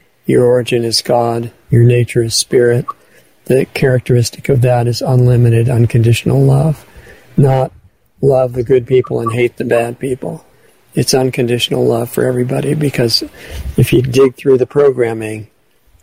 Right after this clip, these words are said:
who's in there is the same. God is everywhere. And it's not dependent on what you believe. It's there anyway. So to get back in touch with that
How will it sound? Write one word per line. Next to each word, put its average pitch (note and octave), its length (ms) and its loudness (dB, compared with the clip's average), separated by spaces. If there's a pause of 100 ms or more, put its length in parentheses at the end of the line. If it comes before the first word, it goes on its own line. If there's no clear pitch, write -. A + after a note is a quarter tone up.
who's C3 300 2
in B2 200 2
there A#2 260 -6
is A#2 200 -6
the B2 100 -6
same. A2+ 460 -2
God A#2 300 -4
is G#2+ 140 -2
everywhere. A2+ 680 0 (360)
And B2 120 2
it's B2 180 0
not B2 280 0 (1120)
dependent C3 500 0
on A#2 160 -4
what A#2+ 180 -4
you B2 120 -4
believe. A#2+ 480 -2
It's - 200 -4
there A#2+ 200 0
anyway. A2+ 560 -6 (420)
So - 220 0
to A#2 100 0
get B2 220 0
back C3 300 0
in B2+ 80 -4
touch B2+ 300 -6
with B2 140 -4
that A2+ 340 -6